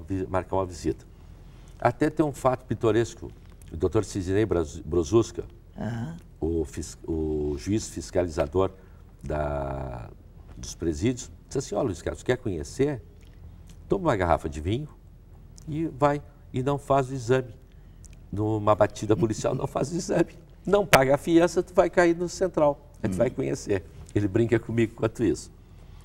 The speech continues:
Speaker 1: Não, não conheço. O que eu conheço é pelos laudos que a Fui Preso, nós participamos do Fórum Penitenciário da Júris.
Speaker 2: Hum.
Speaker 1: A gente conhece pelos laudos da, da, do crea, do Conselho Regional de Medicina, e pelas fotos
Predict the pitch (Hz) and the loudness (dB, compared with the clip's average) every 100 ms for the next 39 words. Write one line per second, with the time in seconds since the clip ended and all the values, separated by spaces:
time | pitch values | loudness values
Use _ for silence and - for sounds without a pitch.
0 | - 123 139 165 160 156 - 143 147 123 | 0 2 2 0 0 0 0 -2 0 0
1 | - 175 165 131 101 - - - - - | 4 2 4 2 2 0 -10 -18 -20 -20
2 | - - - 151 135 98 135 139 110 - | -20 -10 -2 0 0 4 6 6 4 -8
3 | - - - - - - - 185 - 120 | -18 -20 -20 -20 -20 -18 -12 -10 -2 0
4 | 117 135 113 - 120 135 - - - - | 0 -2 -2 2 4 2 -2 -14 -16 -20
5 | - 104 - 113 101 - 110 113 101 98 | -6 -6 -4 -6 -6 -6 -2 -2 -2 -4
6 | 107 110 104 107 104 98 87 - 98 101 | 4 4 4 -2 -2 -4 -4 0 -2 0
7 | 101 82 92 - - - - - - - | -4 0 -2 -2 -18 -20 -20 -20 -20 -10
8 | 165 135 - - - - - - - - | -6 -6 -8 -14 -20 -20 -20 -20 -20 -18
9 | - - 117 110 - 127 113 113 113 110 | -14 -2 2 2 2 0 2 6 6 6
10 | 82 82 80 - 69 65 69 85 - 87 | 0 0 0 -6 -8 -8 -6 -4 0 2
11 | 92 104 - - - - - - - 101 | 2 0 -10 -20 -20 -20 -20 -20 -6 -6
12 | - 98 82 78 78 73 76 80 - - | -2 -2 -2 -4 -4 -6 -4 -6 -6 -4
13 | 123 131 - - - - 110 - 127 123 | -4 -4 -14 -20 -20 -10 -10 -2 -2 -2
14 | - 117 113 - - | -2 2 2 2 -14